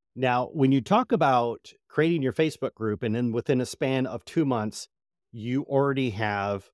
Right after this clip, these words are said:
a thousand members. How did you initially start to get the word out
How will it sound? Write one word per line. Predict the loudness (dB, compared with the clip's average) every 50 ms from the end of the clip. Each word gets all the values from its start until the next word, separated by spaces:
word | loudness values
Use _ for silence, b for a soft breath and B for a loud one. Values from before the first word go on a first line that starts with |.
| _ _ _ _ _ _ _ _
a | -14 -14
thousand | 0 0 2 4 4 2 2 0 -2 0 0
members. | 0 0 -2 -4 -8 -14 -16 -20 -20 -20 _ _ _ _ _ _ _ _ _ _ _ _ _ _ _
How | -18 -8 -4 0 2 2 2
did | 0 -2 -4 -4
you | -6 -6
initially | -4 -4 -2 0 2 2 2 2 0 0 -2 -2 0 -2 -4 -4 -6 -6 -8 -10 -10 -12 _ _ -16
start | -14 -12 -12 -6 _ 0 0 0 0 -4 _
to | -10 -6
get | -4 -4 -4 -2
the | -2 -2
word | -2 0 0 0 0 0 -2 -4 _
out | -6 -4 -4 -4 -6 -8